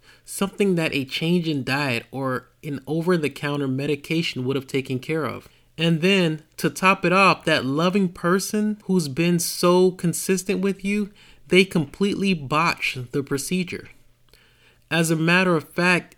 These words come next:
every single aspect of the care they gave you was wrong. At this exact point, how would you feel knowing how good this person has been to you and the terrible situation they have brought to your life? And at some point when you're able to,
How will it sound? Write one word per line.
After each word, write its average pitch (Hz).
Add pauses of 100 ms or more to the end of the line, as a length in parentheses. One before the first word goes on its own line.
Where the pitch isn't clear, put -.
(120)
every 185
single 180
aspect 160
of 135
the 131
care 151
they 131
gave 131
you 120
was 110
wrong. 131 (440)
At 160
this 185
exact 160
point, 151 (120)
how 180
would 190
you 175
feel 165
knowing 147
how 156
good 143
this 139
person 143
has 120
been 143
to -
you 107 (280)
and 160
the 127
terrible 160
situation 139
they 123
have 110
brought 120
to 123
your 117
life? 123 (180)
And 175
at 151
some 202
point 185
when 160
you're 160
able 180
to, 156